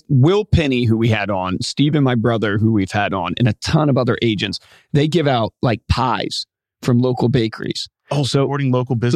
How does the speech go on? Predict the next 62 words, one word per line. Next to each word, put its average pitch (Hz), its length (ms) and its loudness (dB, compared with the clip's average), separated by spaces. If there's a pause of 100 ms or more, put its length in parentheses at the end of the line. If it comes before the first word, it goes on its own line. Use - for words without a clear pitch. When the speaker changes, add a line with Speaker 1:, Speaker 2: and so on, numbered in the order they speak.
(120)
Speaker 1:
like, 113 80 -6
Speaker 2:
is 147 80 4
Speaker 1:
you 180 80 2
don't 196 140 0
Speaker 2:
great 190 80 2
Speaker 1:
have - 120 -2
to 147 140 0
Speaker 2:
option. 127 200 0
Speaker 1:
overthink 147 360 -2
it, 117 40 0
Speaker 2:
Yeah. 90 40 0
Speaker 1:
right? 117 240 -2
'Cause 117 220 0
you 131 200 0
just 127 320 -2
get - 240 -2
your 123 120 2
partner 127 500 0
at 120 100 0
a 120 60 0
local 120 320 0
bakery 117 680 0
and, 110 160 0
and 113 120 0
said, 110 240 -2
"Great, 123 320 0
they'll 147 220 2
appreciate 127 440 -2
you. 135 80 4
You're 123 140 2
buying 120 320 -2
two 123 180 0
hundred 117 300 0
pies 120 280 0
from 110 180 2
them." 107 200 0 (380)
And 131 200 0
the, 127 420 0 (320)
what 170 280 2
it 160 140 -2
gives 156 300 0
to 131 60 -2
that 123 220 0
client, 147 480 0
you'd 151 140 2
be 175 80 0
surprised 127 640 -2
the 104 60 -2
feedback 110 520 0
they 113 120 -2
get 98 220 0
on 110 140 4
these 107 160 0
freaking 117 340 0
pies. - 480 -4
And 120 120 4
I'm 139 100 2
just 127 220 -2
like, 123 160 0
"This - 180 -14
is - 80 -2
unbelievable." 180 540 0